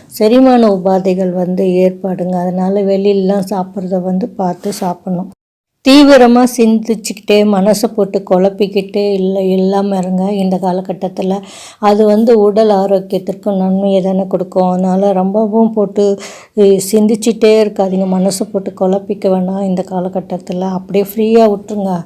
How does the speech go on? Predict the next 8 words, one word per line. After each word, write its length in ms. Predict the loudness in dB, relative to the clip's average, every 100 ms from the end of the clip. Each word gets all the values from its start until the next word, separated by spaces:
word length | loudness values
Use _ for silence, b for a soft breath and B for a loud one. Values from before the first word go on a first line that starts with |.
| -8
அதுதான் 480 | -4 0 2 4 4
உங்களுக்கும் 640 | 2 -2 -4 -4 -6 -6 B B B
உடல் 240 | 2 4 4
ஆரோக்கியத்துக்கு 840 | 4 2 0 0 -4 -4 -6 -2
நன்மையா 500 | 0 0 0 -2 -2
இருக்கும். 360 | -6 -8 -10 -12 -20 _ _ _ 2
நன்மைலாம் 640 | 6 8 8 8 8 6
என்னன்னு 300 | 4 2 0